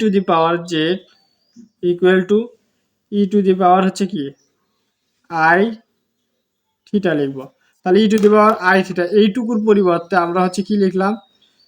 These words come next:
এখানে e to the power কি i theta লিখলাম। এটা হচ্ছে কিভাবে পেলাম, আমরা হচ্ছে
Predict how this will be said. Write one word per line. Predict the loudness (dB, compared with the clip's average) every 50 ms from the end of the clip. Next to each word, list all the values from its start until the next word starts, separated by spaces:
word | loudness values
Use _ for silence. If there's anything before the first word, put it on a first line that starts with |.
| _ _ _ -8 -6
এখানে | -2 0 2 2 4 2
e | 2 2
to | 0 0 0
the | 0 0
power | 2 0 0 -2 -2 -6
কি | -8 -10 -8 -4 -2 -2
i | -2 0
theta | -2 -2 -2 0 0
লিখলাম। | 0 -2 -4 -6 -2 -2 0
এটা | 2 2 0
হচ্ছে | 0 -2 -6 -8
কিভাবে | -4 0 2 2 2 2 0 0
পেলাম, | -2 0 0 0 -2 -2 -6 -10 _ _ _ _ _ _ _ _ -10 -4
আমরা | -2 0 0 0
হচ্ছে | 0 -2 -4